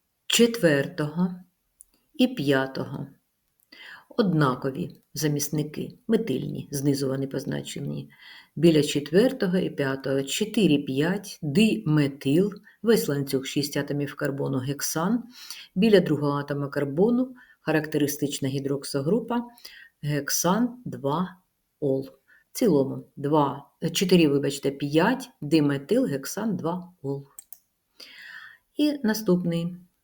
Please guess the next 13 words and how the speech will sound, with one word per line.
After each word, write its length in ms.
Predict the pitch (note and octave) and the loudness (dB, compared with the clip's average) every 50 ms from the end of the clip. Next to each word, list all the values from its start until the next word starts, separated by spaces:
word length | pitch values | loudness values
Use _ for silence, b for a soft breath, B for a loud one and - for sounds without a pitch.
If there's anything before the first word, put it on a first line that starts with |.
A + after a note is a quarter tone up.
| _ _ _ _ _ - | _ _ _ _ _ -4
такий. 500 | E3+ F3 F3 F3 - D3+ D3+ D3+ D#3 D3+ | -4 -4 -2 -2 -2 0 0 0 -2 -4
У 180 | D3+ - G#3 | -4 -4 -2
цьому 280 | G3+ - D#4 D4+ B3+ F#3 | 0 2 4 4 4 6
ланцюзі 680 | D#3+ D#3+ D#3 D3+ - D#3 D3 C#3+ C#3+ C3+ B2+ C#3 - - | 4 4 2 2 0 0 0 0 0 0 0 0 -2 0
вісім 380 | F#3 G#3 F#3 - - C#3 C#3 C#3 | 2 2 2 2 0 0 -2 -2
атомів 400 | C3+ C3+ C#3+ C#3 C#3+ C3+ C3+ - | -4 -4 -4 -2 -2 -4 -4 -4
карбону, 480 | - C#3 C#3 C#3+ E3 A3 B3+ B3 A#3+ | -4 -2 -2 0 0 0 0 0 0
біля 260 | G#3+ F3+ D#3 D#3 D#3 D#3 | 0 4 4 4 4 4
першого 420 | D#3 D#3 D3 D3 - - C#3+ C#3+ | 2 0 0 0 -2 -2 -2 -2
атому 300 | C#3+ C#3+ - C#3+ C#3+ C#3 | -2 -2 -2 -4 -4 -2
карбону 540 | - D3 C#3 C3+ C#3 C#3+ C3+ C3+ C3+ C3 B B B B B B B B B B | -2 -2 -2 -2 0 0 0 0 0 -2 B B B B B B B B B B
характеристична 1000 | - - D3+ D3+ D3+ D3+ - C#3+ C#3+ C#3 - - C#3 B2+ - - - - C3+ | 0 2 2 2 2 0 -2 0 0 0 0 0 0 0 0 -2 -4 -4 -4
група 460 | C3 C#3 D3+ G3 A#3+ A3+ - A#3+ A#3 | -4 -2 0 0 0 0 -2 -2 -4